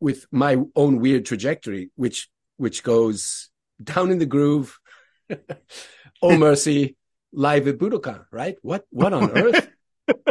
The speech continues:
Speaker 1: So I heard most of these songs for the first time in, in that, in the Japanese concert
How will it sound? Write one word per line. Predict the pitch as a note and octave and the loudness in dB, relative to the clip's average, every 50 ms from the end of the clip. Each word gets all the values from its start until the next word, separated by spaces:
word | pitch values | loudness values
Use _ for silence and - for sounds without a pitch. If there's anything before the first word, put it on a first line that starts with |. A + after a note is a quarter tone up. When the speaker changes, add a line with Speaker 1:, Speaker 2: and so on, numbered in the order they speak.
| - - _ D4+ - - _ - - - _ - - - _ - - F3+ | -4 -2 _ -6 -6 -2 _ -4 -4 -4 _ -12 -12 -12 _ -10 -10 -4
Speaker 1:
So | - - F3 E3 E3 D#3+ D#3 D#3 - _ _ _ _ _ _ _ _ _ _ _ _ _ | 0 2 4 4 4 4 2 0 -4 _ _ _ _ _ _ _ _ _ _ _ _ _
I | - - G#3 A3+ A3+ | -2 0 0 2 0
heard | G3+ - D3 G3 G#3 G3+ G3+ F#3 D#3 - - _ _ _ _ _ _ _ _ _ _ _ _ _ _ | 0 -2 -2 -2 0 0 2 2 0 0 -2 _ _ _ _ _ _ _ _ _ _ _ _ _ _
most | C3+ C3+ D#3 - - - - | -4 -2 -2 -2 -4 -6 -10
of | D3+ B2 | -10 -8
these | B2 D3 D3 C3 - | -6 -6 -6 -6 -6
songs | - D3+ D3 C#3+ C3+ A2+ - | -6 -4 -4 -4 -4 -6 -8
for | - - A#2+ | -10 -12 -12
the | A2+ | -12
first | A#2 - - C3 B2+ - - - | -12 -8 -6 -6 -6 -6 -8 -14
time | - - D3 D3+ E3 E3+ F3+ G3+ G#3+ - - D#2+ - _ _ _ _ _ _ _ _ _ _ _ | -10 -6 -4 -2 -2 -2 -2 -4 -6 -10 -16 -20 -20 _ _ _ _ _ _ _ _ _ _ _
in, | - B2+ A#2+ A2+ A2 A2 _ | -6 -4 -4 -4 -4 -6 _
in | - B2 A#2+ A2 | -6 -6 -4 -4
that, | G#2 A#2+ A#2+ B2 - _ _ _ _ _ _ _ _ _ _ | -6 -6 -8 -8 -10 _ _ _ _ _ _ _ _ _ _
in | - C#3 A#2+ A2 | -8 -6 -4 -4
the | A2+ A2 G2 - _ | -4 -6 -8 -12 _
Japanese | - - A#2 - - G#2+ A2+ A2+ A2 G#2 - | -6 -6 -6 -4 -4 -4 -4 -4 -4 -6 -10
concert | - _ - B2+ A#2 - - A#2 G#2 F2+ | -14 _ -8 -8 -6 -6 -6 -8 -8 -10